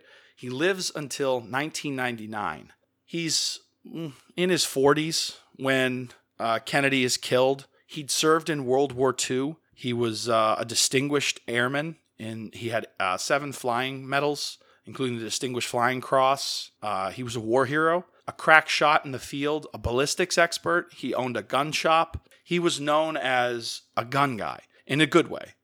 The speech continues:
in the old-fashioned way of, like, those old-fashioned early twentieth century men. He was a hunter, a crack shot,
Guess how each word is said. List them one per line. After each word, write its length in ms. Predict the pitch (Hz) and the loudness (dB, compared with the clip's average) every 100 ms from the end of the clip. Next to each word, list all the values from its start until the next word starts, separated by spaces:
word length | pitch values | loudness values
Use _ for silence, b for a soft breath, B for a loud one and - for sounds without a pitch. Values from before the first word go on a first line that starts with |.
| _ | _
in 40 | |
the 120 | 147 147 | 4 6
old-fashioned 760 | 165 147 151 135 131 - 113 | 6 4 2 2 2 -6 -8
way 300 | 101 95 90 | -6 -6 -8
of, 220 | - 107 | -12 -10
like, 240 | 110 104 101 | -4 -6 -4
those 180 | 107 107 | -8 -4
old-fashioned 920 | 113 120 113 117 107 - 107 101 90 - | -2 -2 -2 -2 -2 -4 -10 -14 -18 -12
early 240 | 117 107 | -10 -10
twentieth 320 | - 110 101 | -10 -14 -12
century 360 | - 104 98 92 | -12 -12 -14 -16
men. 280 | 92 92 71 | -14 -14 -14
He 120 | 107 | -14
was 140 | 113 - | -12 -12
a 60 | |
hunter, 640 | - - 143 160 156 151 _ | -10 -8 -6 -2 -4 -4 _
a 60 | - | -20
crack 360 | - 131 110 - | -8 -4 -4 -4
shot, 460 | - 143 135 131 | -2 0 0 -4